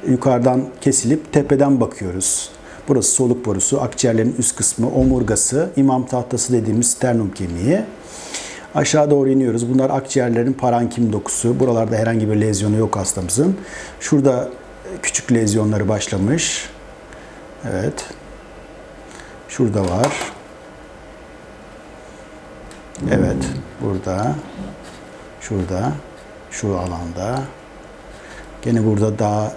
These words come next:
geniş infiltrasyon alanlarımız var. covid'e bağlı. Ee, klasik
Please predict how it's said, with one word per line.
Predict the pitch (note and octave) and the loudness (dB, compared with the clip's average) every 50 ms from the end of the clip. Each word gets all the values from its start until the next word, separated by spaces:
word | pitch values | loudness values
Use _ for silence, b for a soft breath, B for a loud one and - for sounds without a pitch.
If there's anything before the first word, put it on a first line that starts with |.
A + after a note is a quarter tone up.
| - B2 | -4 -2
geniş | A2 G#2 G#2 G#2 - - - - - - - - - - - - - - - - - - - - - - - - - - - - - | 0 2 2 2 2 0 0 -2 -4 -8 -14 -16 -10 -6 -6 -6 -6 -6 -12 -20 -20 -20 -18 -18 -18 -20 -20 -20 -20 -18 -10 -2 -2
infiltrasyon | G#2+ G2 - G#2+ G2 - - A2+ G#2 - - A2+ G#2 G#2 | -2 0 0 -2 -4 -2 -2 -2 0 0 0 0 0 0
alanlarımız | G2+ G2 G2+ G2 F#2+ F#2+ F#2 F2+ F2+ F2 - - - | 2 2 2 2 2 0 0 -2 -2 -2 -2 -2 -2
var. | F#2 G#2 C3 C3 - | 0 -2 -2 -2 -2
covid'e | - A2+ G#2+ G2+ - - G2+ F#2 | -2 0 0 0 0 -2 -2 -2
bağlı. | F#2+ F#2 F#2 F#2 G#2+ C3+ C#3 - B B B B B B B B B B - - - D3+ C#3 C3 | 0 0 0 0 0 0 -2 -2 B B B B B B B B B B -16 -10 -6 -4 0 2
Ee, | A#2+ A#2 A#2 A#2+ A#2+ A#2+ B2 - - - - - - - - - - - | 2 2 4 2 0 0 -2 -6 -12 -18 -18 -18 -18 -18 -18 -18 -12 -2
klasik | - D#3 C#3+ C#3 C3+ - C#3 - | 2 4 4 4 4 0 -2 -2